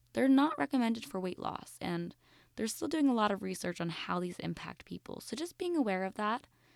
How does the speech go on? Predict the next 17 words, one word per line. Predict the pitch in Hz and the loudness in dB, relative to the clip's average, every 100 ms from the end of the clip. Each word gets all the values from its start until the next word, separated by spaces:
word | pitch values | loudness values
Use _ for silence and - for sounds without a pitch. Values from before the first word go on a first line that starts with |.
| - | -18
doesn't | - 226 247 | -4 2 4
mean | 240 | 6
you | |
have | 226 | 2
to | - | -2
cut | - 202 | -4 0
'em | |
out | 208 202 | 0 0
altogether | 190 208 208 185 208 254 | 0 0 0 -2 -2 -8
if | - | -10
it's | 190 - - | -12 -12 -8
your | 190 190 | -2 0
love | 175 175 185 185 | 4 4 4 2
and | 170 | -2
your | 165 | -4
joy | 165 170 165 185 214 | -4 -2 0 0 0
and | 170 | 0